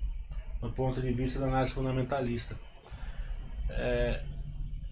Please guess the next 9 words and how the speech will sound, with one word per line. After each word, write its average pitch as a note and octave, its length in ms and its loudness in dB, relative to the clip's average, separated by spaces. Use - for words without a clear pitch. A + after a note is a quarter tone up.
a D3+ 60 2
análise G3+ 320 10
fundamentalista E3 760 6
séria C#3 500 8
mesmo, B2 300 4
que B2+ 80 -2
leva B2+ 160 6
em B2+ 40 4
consideração, A#2 1000 2